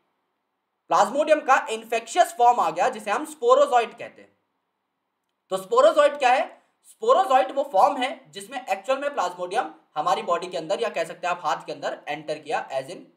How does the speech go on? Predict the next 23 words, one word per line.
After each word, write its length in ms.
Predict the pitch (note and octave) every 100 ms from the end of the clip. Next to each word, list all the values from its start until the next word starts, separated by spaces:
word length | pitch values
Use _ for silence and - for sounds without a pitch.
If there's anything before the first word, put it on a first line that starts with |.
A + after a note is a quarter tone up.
| _ _
this 180 | D#3 -
diagram। 340 | A#2+ G#2+ F#2 - _ _ _ _ _ _ A3+
उसके 200 | A#3 D#4
बाद 260 | C4 F4+
ये 80 | F#4
जो 120 | F4
sporozoid 600 | - C4 C4 D4 B3 A3
है 340 | A3+ E4+ - _ _ _
ये 80 | A#3
blood 320 | C4 G3+ B3 D#4
में 320 | D#4 D#4 - _
चले 200 | G#3+ C4+
जाएंगे, 300 | C4+ C#4 D#4+
blood 240 | B3 C4
के 80 | E4
through 200 | E4 D#4
travel 240 | C#4 B3 C#4
करके 280 | C4+ C4 C4+
सबसे 260 | C4 C#4
पहले 220 | C#4+ B3 B3+
कहाँ 200 | A3+ A3+
जाते 220 | G#3+ G#3+
हैं? 180 | C#4